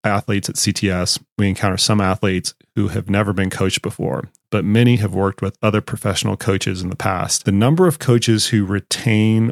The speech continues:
or delete an athlete's past training schedules is concerning. Here are some reasons, blah, blah, blah, blah. That part, like, stuck out to me because of the volume. Is the volume really, you're reading this for Fast Talk. So it's a little bit of a different,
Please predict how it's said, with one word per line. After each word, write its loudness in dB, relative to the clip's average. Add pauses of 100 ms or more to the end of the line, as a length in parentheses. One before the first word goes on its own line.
or 0
delete -2 (120)
an -2
athlete's -2
past -2
training 2
schedules -2
is -4
concerning. -2 (120)
Here 4
are 2
some 2
reasons, 0
blah, -4
blah, -8
blah, -8
blah. -4 (480)
That 2
part, 2 (100)
like, 2 (240)
stuck 0
out 2
to 4
me 6
because 0 (440)
of 0
the 4
volume. 0
Is 2
the 4
volume 2
really, 6
you're 2
reading 2
this -4
for -2
Fast -2
Talk. -2
So 0
it's 4
a 4
little 4
bit 4
of 4
a 4
different, 0